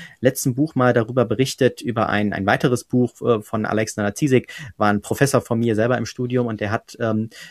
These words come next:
das Buch verfasst als Co-Autor In Deutschland führen die Falschen.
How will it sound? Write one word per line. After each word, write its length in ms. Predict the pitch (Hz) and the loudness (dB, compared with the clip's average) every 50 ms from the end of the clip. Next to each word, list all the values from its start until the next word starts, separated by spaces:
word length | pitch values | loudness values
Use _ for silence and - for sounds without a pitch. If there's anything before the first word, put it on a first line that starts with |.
| - - _ _ | -20 -20 _ _
das 140 | - 107 - | -4 -4 -4
Buch 200 | - - 131 - | 0 -2 -2 0
verfasst 400 | - 131 117 - 123 117 - - | 2 0 0 2 0 0 0 -2
als 120 | - - | -8 -8
Co-Autor 580 | - - 120 113 113 107 - - 110 110 113 - - - - | -4 -2 2 2 2 2 2 0 0 0 0 -2 -4 -14 -8
In 100 | - 107 | -4 2
Deutschland 400 | 101 110 110 120 - - 120 107 | 4 6 6 6 4 2 0 0
führen 200 | - - 127 117 | 2 4 4 4
die 100 | 110 110 | 4 4
Falschen. 420 | - - 113 110 113 - - - | 2 2 0 0 0 0 -4 -8